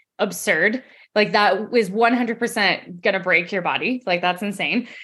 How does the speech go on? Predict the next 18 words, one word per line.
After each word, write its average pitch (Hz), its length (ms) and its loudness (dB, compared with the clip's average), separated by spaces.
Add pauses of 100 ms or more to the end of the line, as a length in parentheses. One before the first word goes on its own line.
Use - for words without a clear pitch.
(200)
Um, 202 300 4
so 226 120 2
I 262 60 6
remember 262 580 4
that. 180 420 2
And 226 180 0
then, 220 460 0
um, 190 380 0
twenty 277 280 0
twenty-one, 220 760 2 (200)
the 214 140 2
Boston 208 380 2
Marathon 240 300 2
was 202 120 -4
in 196 80 -4
the 180 60 -2
fall 175 460 4
because 175 720 -2